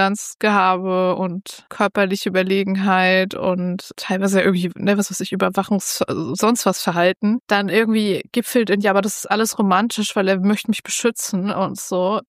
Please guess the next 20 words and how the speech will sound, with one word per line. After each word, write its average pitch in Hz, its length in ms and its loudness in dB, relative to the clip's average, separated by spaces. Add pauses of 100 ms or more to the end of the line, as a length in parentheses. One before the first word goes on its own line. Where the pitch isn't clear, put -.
Ja, 226 160 0
ich 226 120 -4
weiß 277 140 2
nicht, 208 260 -2 (280)
keine 254 220 0
Ahnung, 240 300 0
Leute, 220 320 0
solange 220 420 0
halt 214 260 0
irgendwie 220 680 -4 (220)
unfassbar 254 800 -2
viele 285 280 0
Frauen 285 560 0
irgendwie 247 360 0
vor 240 260 0
ihren 240 180 0
gewalttätigen 233 760 -4
Partnern 233 440 0
fliehen 254 540 -4
müssen, 254 540 -4